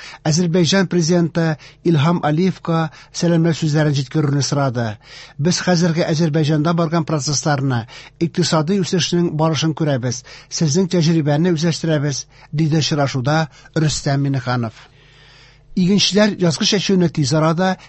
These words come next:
һәм сыйфатлы итеп башкарып чыгу өчен бу көннәрдә бар тырышлыкларын куеп эшлиләр. Республикада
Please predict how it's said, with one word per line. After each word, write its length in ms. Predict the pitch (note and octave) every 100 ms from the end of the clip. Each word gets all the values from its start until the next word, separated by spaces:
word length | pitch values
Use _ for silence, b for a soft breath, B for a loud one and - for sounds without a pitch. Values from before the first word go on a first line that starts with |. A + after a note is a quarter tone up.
| -
һәм 220 | F#3 -
сыйфатлы 480 | - E3+ F3+ D#3+ G3+
итеп 160 | F#3+
башкарып 380 | E3+ D#3 F3 E3
чыгу 300 | - D#3+ G3
өчен 240 | G3 E3 B2+ C3
бу 140 | E3
көннәрдә 540 | G#3 F#3 E3 C#3+ C#3 A#2 B B B
бар 240 | B2+ E3+ G#3+
тырышлыкларын 640 | G3+ D#3 - E3+ E3 D3
куеп 220 | D#3+ D3+
эшлиләр. 460 | C#3 D3+ C3+ A#2 A2+ - B B -
Республикада 800 | E3 - G#3 G#3+ F3 C3 G#2+